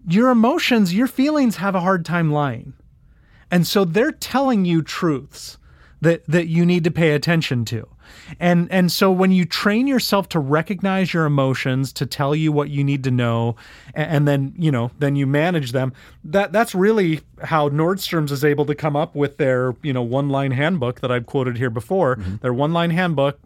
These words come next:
Speaker 1: uh, it just says, "Use your best judgment."
Speaker 2: <laughs> So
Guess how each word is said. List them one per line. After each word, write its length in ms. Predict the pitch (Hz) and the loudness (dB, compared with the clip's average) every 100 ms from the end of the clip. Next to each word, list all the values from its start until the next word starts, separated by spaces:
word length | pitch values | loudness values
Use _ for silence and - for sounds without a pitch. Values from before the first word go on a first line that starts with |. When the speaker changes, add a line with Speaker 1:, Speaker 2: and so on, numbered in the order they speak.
| 143 | -4
Speaker 1:
uh, 360 | 139 131 135 | -2 0 -2
it 540 | 156 151 147 151 180 143 | -6 -12 -14 -12 -6 -4
just 200 | 135 151 | -2 -2
says, 300 | 156 139 131 | 0 -2 -2
"Use 240 | 123 120 117 | -6 -4 -4
your 80 | 147 | -4
best 200 | 147 - | -6 -6
judgment." 320 | 190 - - | -8 -8 -14
Speaker 2:
<laughs> 40 | - - - - - - - - 240 - - 285 - | -4 -4 -4 -20 -10 -4 -4 -2 -2 -2 -8 -12 -10
So 360 | - 202 165 | -2 2 2